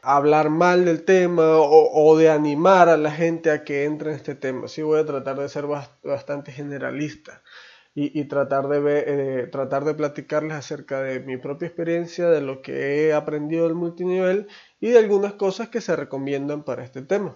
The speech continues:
Mi experiencia multinivel ha sido, pues, naturalmente en Latinoamérica, temas de Amway, Herbalife. Recuerdo que Herbalife fue una locura. Estuve ahí adentro, eh, empecé a armar mi red, consumí los productos.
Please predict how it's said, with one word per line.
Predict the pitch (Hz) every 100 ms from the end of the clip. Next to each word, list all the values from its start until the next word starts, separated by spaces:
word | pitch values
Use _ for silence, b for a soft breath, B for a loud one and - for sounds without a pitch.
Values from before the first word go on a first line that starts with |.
| _
Mi | - 175
experiencia | 175 180 196 208
multinivel | 214 185 180 165 170 180
ha | 175
sido, | 180 180 175
pues, | 156 151
naturalmente | 147 139 143 147 151 165 165 165
en | 151
Latinoamérica, | 143 139 143 135 147 160 151 135
temas | 135 147 151
de | 147 143
Amway, | 151 160 151 151 147
Herbalife. | 143 127 131 135 143 160 -
Recuerdo | - 135 143 147 170 160
que |
Herbalife | 143 131 127 127 151
fue | - 156
una | 151 135
locura. | 120 - 170 226 233 B B B B B
Estuve | 170 214 185
ahí | 147 139
adentro, | 139 165 170 165 165 143 139 135 127 143
eh, | 110 127 127 - 123
empecé | 143 135 165 -
a | 160
armar | 156 143
mi | 139 139
red, | 139 156 151 135
consumí | - 160 147 147 143 165 170
los | 156
productos. | 117 139 135 156 160 160 151 143 143 -